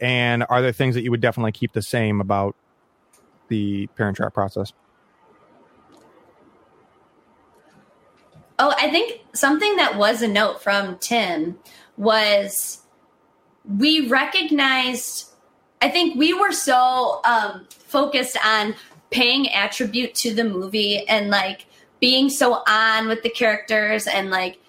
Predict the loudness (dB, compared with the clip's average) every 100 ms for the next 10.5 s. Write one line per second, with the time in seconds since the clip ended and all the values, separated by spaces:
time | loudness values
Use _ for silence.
0 | _ _ -2 0 2 2 2 2 0 -2
1 | 0 2 0 -4 -2 0 2 2 0 0
2 | -2 0 0 0 -2 -4 0 2 0 -2
3 | -2 0 2 2 0 2 0 -2 -4 -2
4 | -2 -2 0 0 0 -2 0 0 0 -2
5 | -12 -20 -20 _ 0 2 2 0 -2 0
6 | 2 2 0 -2 _ 0 4 4 4 4
7 | 2 0 -2 -4 0 2 0 -2 -4 -2
8 | -2 0 0 0 -2 -4 -2 -2 0 -2
9 | 0 0 -2 -2 -4 -4 -2 -4 -2 -2
10 | -2 0 0 0 -2